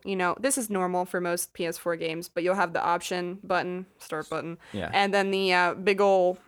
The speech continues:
Speaker 1: big ol' touch button in the middle, and I keep forgetting what's on what, and it's
Speaker 2: Mm-hmm.
Speaker 1: really f-,
Speaker 2: Especially
Speaker 1: frustrating. It's
Speaker 2: in this one.
Speaker 1: <laughs> Yeah.
Speaker 2: This one I find it to be
Speaker 1: 'Cause there's just multiple,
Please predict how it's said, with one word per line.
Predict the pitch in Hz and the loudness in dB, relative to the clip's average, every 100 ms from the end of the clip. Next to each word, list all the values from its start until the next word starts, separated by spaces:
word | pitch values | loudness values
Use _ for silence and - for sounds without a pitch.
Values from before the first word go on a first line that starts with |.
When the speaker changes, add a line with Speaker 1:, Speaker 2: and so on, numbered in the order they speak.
| _ | _
Speaker 1:
big | 190 208 | -2 2
ol' | 202 190 | 4 4
touch | 214 208 - | 2 0 0
button | 180 151 | -2 0
in | 180 | -2
the | |
middle, | 175 254 247 190 - | 2 4 6 4 2
and | - 202 - | 0 -2 -2
I | 214 247 | -2 -2
keep | - 339 339 | 0 0 2
forgetting | 302 262 277 247 | 0 2 2 4
what's | 247 247 | 2 4
on | 240 196 | 2 2
what, | 180 233 349 | 2 2 2
and | 202 | -2
it's | 202 | -2
Speaker 2:
Mm-hmm. | 220 | 2
Speaker 1:
really | 359 381 | 4 6
f-, | 339 - - - | 4 0 -18 -16
Speaker 2:
Especially | - - 202 208 311 | -10 -2 2 4 6
Speaker 1:
frustrating. | 277 185 165 156 156 | 6 4 0 -4 -6
It's | - 110 | 0 2
Speaker 2:
in | 110 | 4
this | 147 - | 2 2
one. | 98 - - | -2 -10 -12
Speaker 1:
<laughs> | |
Yeah. | - 220 | 0 2
Speaker 2:
This | 135 196 | 4 2
one | 214 156 | 4 2
I | |
find | 131 135 120 | 4 2 4
it | 113 - | 2 -2
to | |
be | 101 101 95 98 - - | -2 0 0 -4 -10 -4
Speaker 1:
'Cause | 320 | 2
there's | 339 330 | 2 4
just | 359 | 4
multiple, | 269 285 320 294 330 311 - | 4 4 2 2 2 2 0